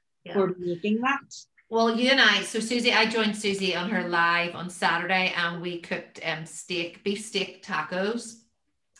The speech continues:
Speaker 1: soft shell taco, but we, soft tacos, and we made those from scratch, and that was really great to be able to do that. Is there a rest, is, are, are there,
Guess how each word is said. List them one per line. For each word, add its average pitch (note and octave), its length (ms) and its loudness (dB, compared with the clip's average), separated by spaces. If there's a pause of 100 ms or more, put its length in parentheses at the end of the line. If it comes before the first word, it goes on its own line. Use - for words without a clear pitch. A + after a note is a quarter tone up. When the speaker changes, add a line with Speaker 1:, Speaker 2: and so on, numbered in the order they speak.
(120)
Speaker 1:
soft G3 440 2
shell D3+ 200 -2
taco, D3+ 320 -8
but G3 100 -2
we, F3+ 160 -4
soft G3+ 300 -2
tacos, E3+ 440 -4 (340)
and F3+ 200 2
we F#3 100 -2
made F#3 240 -2
those F3 280 -2
from F3+ 160 -10
scratch, F#3 440 -2
and G3 180 -2
that G#3+ 160 2
was G3+ 260 -6
really F3 320 -2
great E3+ 360 -6
to - 100 -14
be F3 120 -4
able E3+ 200 -4
to F3+ 200 -6
do F3 160 -4
that. F#3 200 4
Is G#3 100 -2
there G#3 280 2
a G3 40 -4
rest, G#3 380 -2
is, G3 220 -10
are, F#3 200 -6
are F3+ 180 -2
there, F3+ 460 -4